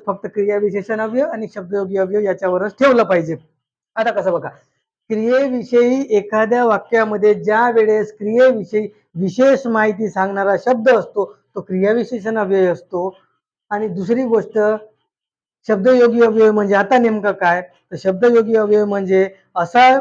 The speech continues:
वाक्यातील असा शब्द, जो शब्द असल्यामुळं वाक्यातील इतर शब्दांचा एकमेकांशी जो संब-, संबंध, संबंध निर्माण होतो,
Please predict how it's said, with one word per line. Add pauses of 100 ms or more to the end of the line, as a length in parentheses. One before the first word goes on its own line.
(140)
वाक्यातील
असा
शब्द, (460)
जो (220)
शब्द (340)
असल्यामुळं (220)
वाक्यातील (240)
इतर
शब्दांचा (220)
एकमेकांशी
जो
संब-,
संबंध,
संबंध
निर्माण
होतो,